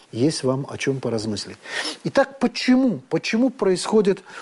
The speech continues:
у нас так часто печальное разрушение многих-многих семей? Попытаюсь поделиться ещё своими мыслями.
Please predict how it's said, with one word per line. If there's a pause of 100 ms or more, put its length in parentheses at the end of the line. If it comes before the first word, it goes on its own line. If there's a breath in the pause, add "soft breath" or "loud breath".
(160 loud breath)
у
нас
так
часто
печальное
разрушение
многих-многих
семей? (1160 loud breath)
Попытаюсь
поделиться
ещё
своими
мыслями.